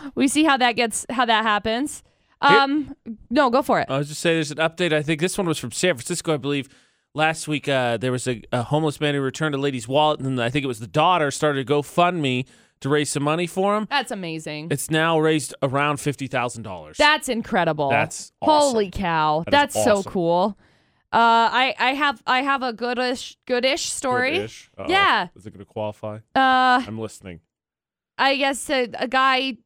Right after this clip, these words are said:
Speaker 1: I was, I can't, I can't use this one for Florida or not because it's very, like, obvious that this is, like,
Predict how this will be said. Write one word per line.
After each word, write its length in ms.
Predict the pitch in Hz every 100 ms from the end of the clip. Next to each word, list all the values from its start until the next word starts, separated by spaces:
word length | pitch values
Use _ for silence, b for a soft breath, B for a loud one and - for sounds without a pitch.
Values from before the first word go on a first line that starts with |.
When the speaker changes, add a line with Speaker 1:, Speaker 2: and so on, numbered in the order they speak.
| _ _ _ -
Speaker 1:
I 160 | 226
was, 320 | 247 226 - _ _ -
I 80 | 240
can't, 340 | - 262 -
I 60 | 233
can't 240 | 269 226
use 120 | 208 196
this 160 | 208
one 100 | 202
for 120 | 202 196
Florida 320 | 196 190 180
or 80 | 175
not 240 | 170 156
because 280 | 175 208 165
it's 320 | - - - _ -
very, 300 | 196 185 170
like, 240 | 165 160 -
obvious 540 | 165 156 156 156 160 -
that 120 | 170
this 220 | 180 175
is, 100 | 170
like, 300 | 175 165 -